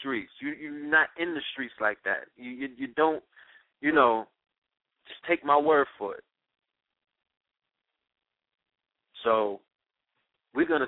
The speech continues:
talk about some things tonight because, like I said, we need to get to the bottom of what works versus what does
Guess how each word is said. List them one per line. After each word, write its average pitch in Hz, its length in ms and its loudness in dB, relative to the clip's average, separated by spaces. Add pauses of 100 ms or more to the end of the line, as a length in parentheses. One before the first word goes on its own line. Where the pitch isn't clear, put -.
talk 123 180 0
about 113 340 4
some 113 160 -20
things 131 200 -10 (100)
tonight 127 400 0 (580)
because, 107 320 -8
like 107 200 -2
I 107 100 0 (140)
said, 104 280 -4 (500)
we 135 80 -6
need 156 220 -4
to 127 80 -12
get 117 220 -4
to 101 120 -10
the 98 80 -18
bottom 110 400 4
of 101 180 -8
what 104 140 -10 (160)
works 131 360 0 (680)
versus 139 460 -2
what 143 180 -14
does 147 160 -10